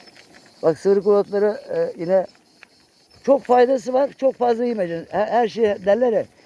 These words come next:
Her şeyin çoğu zarar, azı karar. Öyle. Evet, sığır kuy-, kuyruğu otları burada da devam. Bakın. Sanki bu, e, bu şu araziye dikmişsin sanki bunları. Allah'ım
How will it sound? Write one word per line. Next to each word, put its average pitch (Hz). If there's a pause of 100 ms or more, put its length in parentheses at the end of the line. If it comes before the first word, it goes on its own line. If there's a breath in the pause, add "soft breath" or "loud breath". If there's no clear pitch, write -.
Her 196
şeyin 196
çoğu 202
zarar, 190
azı 180
karar. 190 (600)
Öyle. 156 (480)
Evet, 180
sığır 220
kuy-, 220 (120)
kuyruğu 202
otları 202
burada 202
da 170
devam. 139
Bakın. 127 (1400)
Sanki 180
bu, 208
e, - (100)
bu 202
şu -
araziye 180
dikmişsin 156
sanki 110
bunları. 92 (380)
Allah'ım 120